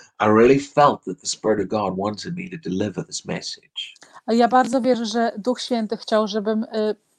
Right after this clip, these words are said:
Speaker 2: przekazał tą wiadomość.
Speaker 1: Because there's things that he wants to do through his church
Speaker 2: Ponieważ są rzeczy, które On chce uczynić poprzez Kościół,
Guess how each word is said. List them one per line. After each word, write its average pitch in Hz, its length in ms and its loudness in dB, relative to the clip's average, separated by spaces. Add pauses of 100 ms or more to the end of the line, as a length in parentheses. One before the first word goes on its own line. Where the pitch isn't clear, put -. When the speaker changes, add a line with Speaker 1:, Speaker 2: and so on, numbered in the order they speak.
(300)
Speaker 2:
przekazał 220 540 0
tą 208 160 -8
wiadomość. 190 720 -8 (420)
Speaker 1:
Because 117 380 2
there's 117 260 4
things 156 300 2
that 113 140 0
he 113 120 -6 (140)
wants 120 280 -6
to - 120 -10
do 87 440 -2
through 92 220 -4
his 87 200 -8 (100)
church - 600 -8 (220)
Speaker 2:
Ponieważ 247 340 -4
są 269 200 0
rzeczy, 262 240 -4
które 254 280 -2
On 254 160 0
chce - 240 0
uczynić 208 680 -4 (300)
poprzez - 380 -4
Kościół, - 540 -8